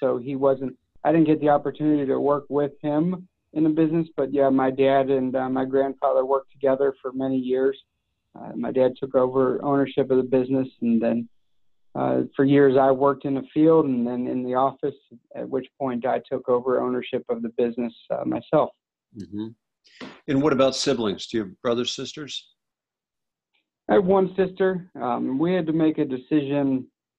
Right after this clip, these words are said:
Speaker 1: Like, we didn't have to. We were asked if we wanted to make a decision probably around high school or at the end of high school if, uh, we were interested in coming into the business.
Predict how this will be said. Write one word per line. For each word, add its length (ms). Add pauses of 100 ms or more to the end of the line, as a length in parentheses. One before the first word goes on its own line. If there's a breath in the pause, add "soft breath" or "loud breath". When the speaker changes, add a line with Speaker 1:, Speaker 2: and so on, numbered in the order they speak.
(100)
Speaker 1:
Like, 260
we 240
didn't 160
have 300
to. 220 (460)
We 120
were 140
asked 380
if 240
we 80
wanted 320
to 80 (100)
make 300
a 60
decision 720 (920)
probably 500
around 320
high 200
school 300
or 80
at 100
the 80
end 160
of 80
high 220 (100)
school 380 (160)
if, 180 (200)
uh, 220
we 200
were 120
interested 540
in 400 (260)
coming 300
into 240
the 80
business. 440